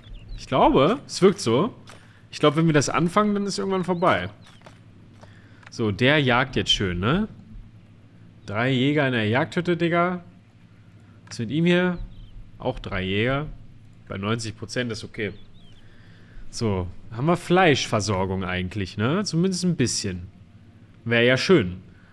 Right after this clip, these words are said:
Dann sind die hier nämlich schön zufrieden. Wir haben schon hohe Steuern. Alter, geil, wir kriegen grad immer mehr Kohle.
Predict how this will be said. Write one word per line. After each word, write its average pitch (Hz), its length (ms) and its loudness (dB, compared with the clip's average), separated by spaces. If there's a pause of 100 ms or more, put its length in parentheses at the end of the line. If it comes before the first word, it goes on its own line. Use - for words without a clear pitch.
(160)
Dann 110 120 -2
sind 123 180 -2
die 135 60 -4
hier 135 120 2
nämlich 139 260 2
schön 160 180 2
zufrieden. 120 580 -4 (2500)
Wir 156 100 0
haben 240 80 0
schon 143 200 0
hohe 165 180 6
Steuern. 107 460 -2
Alter, - 260 -14 (140)
geil, 95 240 -2
wir 95 80 -6
kriegen 117 220 -6
grad 98 160 -2
immer 120 140 -2
mehr 107 120 0
Kohle. 104 400 0